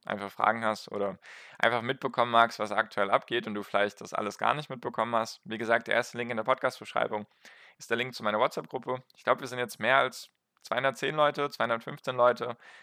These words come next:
fast zweihundertzwanzig Leute. Das Ding ist auch, die Gruppe hat ein Limit von zweihundertsechsundfünfzig Leuten. Deswegen, wenn du beitreten magst, dann solltest du es jetzt schnell machen, weil wir haben aktuell noch keine Lösung gefunden, wie wir das in Zukunft dann machen werden, wenn dieses Limit erreicht ist.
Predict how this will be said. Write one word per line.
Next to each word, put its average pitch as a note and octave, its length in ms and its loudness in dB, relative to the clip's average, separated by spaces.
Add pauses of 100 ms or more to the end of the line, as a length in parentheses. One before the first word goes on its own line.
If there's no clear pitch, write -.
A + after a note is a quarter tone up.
(200)
fast - 260 2
zweihundertzwanzig B2+ 640 2
Leute. B2 240 6
Das A#2 160 -4
Ding D#3 140 0
ist D3 140 -4
auch, B2+ 280 4 (800)
die A2+ 60 -4
Gruppe D3+ 540 4
hat C3+ 220 4
ein C3+ 60 -4
Limit D3+ 320 2
von B2+ 160 -6
zweihundertsechsundfünfzig B2 1000 -2
Leuten. B2+ 460 2 (100)
Deswegen, A2+ 460 -2
wenn G#2+ 100 0
du G2+ 320 -2 (460)
beitreten C3+ 500 0
magst, C#3 320 4
dann A2+ 100 -4
solltest G2+ 360 0
du G2+ 60 -10
es - 80 -12
jetzt A2 180 0
schnell D3 180 0
machen, C#3+ 420 2 (100)
weil A2 160 6
wir A2+ 100 6
haben A2+ 160 4
aktuell A2 260 0
noch A2 140 0
keine G#2+ 200 -2
Lösung A2 300 -2
gefunden, G#2 400 -6
wie G2+ 100 -6
wir G2+ 80 -2
das G2+ 200 0
in G#2 80 -12
Zukunft A2+ 400 -8
dann G2+ 100 -10
machen G#2+ 300 0
werden, G#2 280 2
wenn G2+ 140 0
dieses F#2+ 300 -8
Limit B2+ 220 0
erreicht G2+ 360 0
ist. C3 180 -2